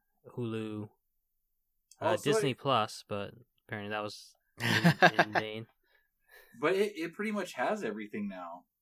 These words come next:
Speaker 1: And it doesn't have everything. It doesn't have, like, V R V. Um, it's got, like, maybe fifteen, twenty apps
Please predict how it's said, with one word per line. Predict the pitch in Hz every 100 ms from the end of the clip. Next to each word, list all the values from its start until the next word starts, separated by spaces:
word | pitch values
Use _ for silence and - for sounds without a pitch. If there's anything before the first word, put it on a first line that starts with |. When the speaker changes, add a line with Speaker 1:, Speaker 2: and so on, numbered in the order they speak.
| _ _ _ _ _ _ -
Speaker 1:
And | 160
it |
doesn't | 190 226 226
have | 196 131
everything. | 131 123 123
It |
doesn't | 156 151
have, | 147
like, | 131 107
V | 107 117
R | 107
V. | 98 104 104 104 - _ -
Um, | 107 101 98 - _ _ _ _ _ _ _ _ _
it's | 123 160 -
got, | 220
like, | 196 143
maybe | 139 127
fifteen, | - 139 - 139 131
twenty | 131 120
apps | 117 120 - -